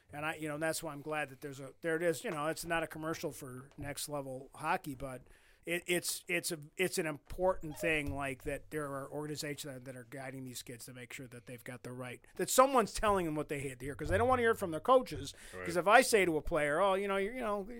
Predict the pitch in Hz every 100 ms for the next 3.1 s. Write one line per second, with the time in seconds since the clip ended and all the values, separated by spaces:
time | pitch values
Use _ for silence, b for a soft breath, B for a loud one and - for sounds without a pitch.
0 | 233 240 240 226 220 190 185 185 180 233
1 | 254 262 254 302 285 269 - 202 240 254
2 | 247 240 262 226 330 277 196 - 160 151
3 | 160